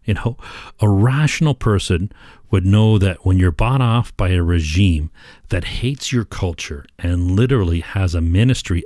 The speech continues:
of ethnicity, and you are not that ethnicity, you better spend that money quick because you do not have long for this world once they take over.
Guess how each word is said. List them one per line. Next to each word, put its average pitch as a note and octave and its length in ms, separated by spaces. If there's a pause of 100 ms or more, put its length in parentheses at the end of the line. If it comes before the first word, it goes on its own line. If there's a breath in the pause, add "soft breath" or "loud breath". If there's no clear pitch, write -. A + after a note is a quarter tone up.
of D#2+ 80
ethnicity, E2+ 840 (640 loud breath)
and E2+ 240
you A2+ 200
are F2+ 180
not D#2+ 560 (140)
that E2 180
ethnicity, - 840 (580 loud breath)
you E2 120
better F2+ 300
spend F#2+ 420
that G2 140
money G2+ 280
quick - 540
because D#2 400
you E2+ 140
do E2 220
not D2+ 300
have D#2 200
long G#2 460
for - 160
this C3 240
world D#2 420
once D#2 220
they - 180
take - 300
over. D#2 440